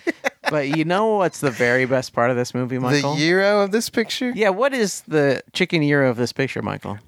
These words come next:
Speaker 1: I mean, it's hard for me not to say Bruce Campbell 'cause he's just so good.
Speaker 2: He's
Speaker 1: Like,
Speaker 2: great.
Speaker 1: they nailed it. Like, as far as people just assembling a group of friends to film a movie,
Speaker 2: Yeah.
Speaker 1: I think they na-, like, everyone, d-, for the mo-, you know,
Speaker 2: Yeah.
Speaker 1: as far as horror movie, is, like, pretty good.
Speaker 2: Yeah.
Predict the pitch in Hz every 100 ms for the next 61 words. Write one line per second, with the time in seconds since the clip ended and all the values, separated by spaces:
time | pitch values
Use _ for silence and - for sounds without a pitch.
0 | - 180 214 226 226 208 180 - 202 214
1 | 220 202 175 156 156 147 156 147 123 147
2 | 143 - 143 147 143 151 120 123 120 123
3 | - 120 113 101 113 117 113 - - 123
4 | 107 - - - 143 180 135 127 123 107
5 | 104 - 180 185 190 - 311 381 269 -
6 | - - - 196 196 165 151 143 - 147
7 | 151 151 135 107 131 135 120 - 120 127
8 | 139 139 131 - 127 131 113 117 123 165
9 | - - 403 359 131 302 175 120 113 127
10 | 139 127 - 127 196 330 214 160 - -
11 | - 196 160 143 160 143 92 107 - -
12 | _ _ _ - 151 - 196 151 123 143
13 | 143 131 123 135 175 196 165 269 320 151
14 | 135 165 139 147 415